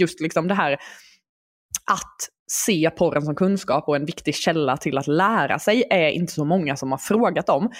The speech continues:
Men, eh, Folkhälsomyndighetens rapport har, eh, från tjugoarton, tjugosjutton, har frågat både män och kvinnor om de känner sig påverkade, eh, av porren eller om liksom, eh, deras partner känner sig påverkad.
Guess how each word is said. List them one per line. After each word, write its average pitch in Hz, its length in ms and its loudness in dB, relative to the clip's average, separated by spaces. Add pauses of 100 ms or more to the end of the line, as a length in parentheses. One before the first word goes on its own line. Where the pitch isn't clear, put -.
(200)
Men, 175 320 0 (160)
eh, 165 240 4
Folkhälsomyndighetens 160 1160 0
rapport 202 340 -2 (140)
har, 139 380 2
eh, 143 380 2
från 156 260 2 (400)
tjugoarton, 87 1040 -2 (480)
tjugosjutton, - 380 -4 (340)
har 190 320 4
frågat 165 640 2 (400)
både 202 240 4
män 175 240 2
och 147 80 -2
kvinnor 135 340 0
om 147 240 2
de 143 140 0
känner 143 200 -4
sig - 120 -4 (140)
påverkade, 208 920 2 (300)
eh, 147 220 0
av 165 220 -2
porren 131 360 0
eller 131 340 0
om 135 220 -4
liksom, 127 460 -6
eh, 120 280 -6 (140)
deras 135 220 -2 (160)
partner 165 580 0
känner 143 240 -6
sig 143 120 -2
påverkad. 117 440 -2